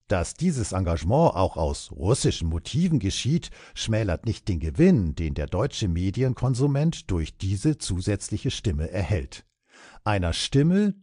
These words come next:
die wie alle Medien auch immer einer kritischen Prüfung bedarf. Unter anderem bei Themen wie der Skripal-Affäre konnten sich die Deutschen aber bei R T erheblich seriöser informieren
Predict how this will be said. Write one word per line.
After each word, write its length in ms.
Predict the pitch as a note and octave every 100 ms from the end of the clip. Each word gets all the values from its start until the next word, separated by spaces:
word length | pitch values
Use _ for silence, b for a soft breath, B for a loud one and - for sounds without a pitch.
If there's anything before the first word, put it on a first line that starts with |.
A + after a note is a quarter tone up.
| -
die 260 | F2+ C#2+
wie 160 | D#2 D2+ -
alle 240 | C#3 C#3
Medien 560 | G2+ G#2+ G#2 B2+ D3 D3
auch 340 | F#2 G#2+ D3 -
immer 260 | F#2 A2 D#3
einer 220 | G#2+ G2
kritischen 500 | - A2 F#2+ F#2 G#2+
Prüfung 460 | - G3 - E2 D2+
bedarf. 580 | - G2+ D#2 C2+ - - B B B
Unter 260 | F#2+ E2
anderem 360 | D#2 C#3 D#3+ C#3
bei 160 | F2+ D#2+
Themen 420 | - A2+ F#2+ D#2+
wie 80 | D#2+
der 200 | D2+ C2
Skripal-Affäre 1080 | - - F#2+ G#2 F2 E2 - F2 F2+ D3+
konnten 380 | - G2+ E2+ E2+
sich 180 | F2 -
die 120 | F2
Deutschen 400 | F2+ G2 - F#2
aber 220 | E2 E2
bei 220 | D#2+ C#2+
R 320 | C#2+ D#2+ D2 -
T 260 | F#3 G3+
erheblich 680 | - D#2 - G3 G3 F#2+ -
seriöser 580 | G2+ E2+ D#2+ G#2+ D#3 G#2
informieren 680 | G2+ - G#2 F#2+ G#2 G#2